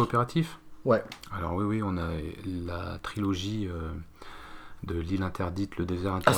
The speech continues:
Speaker 1: interdit,
Speaker 2: ça,
Speaker 1: le ciel
Speaker 2: l'île
Speaker 1: interdit,
Speaker 2: interdite, ouais.
Speaker 1: Mar-, avec Matt Leacock qui fait
Speaker 2: Mhm.
Speaker 1: aussi Pandémie et Pandémie Legacy.
Speaker 2: Ah, Pandémie aussi,
Speaker 1: Donc là,
Speaker 2: exact.
Speaker 1: euh, on a Time Story chez les Space Cowboys aussi,
Speaker 2: Ah,
Speaker 1: qui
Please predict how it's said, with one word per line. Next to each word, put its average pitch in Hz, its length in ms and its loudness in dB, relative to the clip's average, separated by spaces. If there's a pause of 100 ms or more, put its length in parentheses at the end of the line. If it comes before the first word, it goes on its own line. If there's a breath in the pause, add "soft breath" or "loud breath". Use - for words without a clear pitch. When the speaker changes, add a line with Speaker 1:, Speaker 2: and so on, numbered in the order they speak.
Speaker 1:
interdit, 101 60 6
Speaker 2:
ça, 101 80 12
Speaker 1:
le 214 80 12
ciel 139 100 8
Speaker 2:
l'île 98 80 8
Speaker 1:
interdit, 92 380 6
Speaker 2:
interdite, 151 160 4
ouais. 160 200 8
Speaker 1:
Mar-, 90 360 2
avec 90 260 -2
Matt 90 200 -2
Leacock 120 380 0
qui 95 120 -2
fait 101 160 0
Speaker 2:
Mhm. 95 60 2
Speaker 1:
aussi 92 200 -2
Pandémie 101 480 2
et 107 60 2
Pandémie 92 400 0
Legacy. 90 420 6
Speaker 2:
Ah, - 60 6
Pandémie 92 360 4
aussi, - 280 4
Speaker 1:
Donc - 60 4
là, 101 120 6
Speaker 2:
exact. 143 220 6
Speaker 1:
euh, - 420 -12
on 98 100 4
a 107 80 8
Time 110 220 4
Story 110 320 0
chez - 160 0
les 92 80 0
Space 92 300 -6
Cowboys 98 340 0
aussi, 87 340 -4
Speaker 2:
Ah, 104 60 2
Speaker 1:
qui 101 160 0